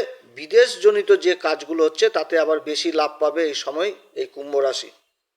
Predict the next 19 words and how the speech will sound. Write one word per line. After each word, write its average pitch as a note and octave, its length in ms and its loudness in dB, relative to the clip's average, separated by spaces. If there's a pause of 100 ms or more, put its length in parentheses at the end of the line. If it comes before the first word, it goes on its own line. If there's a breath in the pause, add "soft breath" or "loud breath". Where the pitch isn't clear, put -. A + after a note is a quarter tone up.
(540)
তবে E3+ 240 4
এটাও G#3 260 4
খেয়াল A#3 300 2
রাখতে A#3+ 300 4
হবে A#3 240 6
কুম্ভ A3 300 -2
রাশিকে, G3+ 420 2 (240)
সেটা D#3 260 -2
হচ্ছে F#3 220 4
মঙ্গল F#3+ 460 4
যে G#3 180 2
নক্ষত্র G#3 540 0
অবস্থান A3 420 4
করছে, A3+ 360 2
সেই - 260 -6
নক্ষত্র D#3+ 540 -4
সম্পর্কে F#3+ 520 0
তো G#3+ 120 -2
আমি G#3 220 2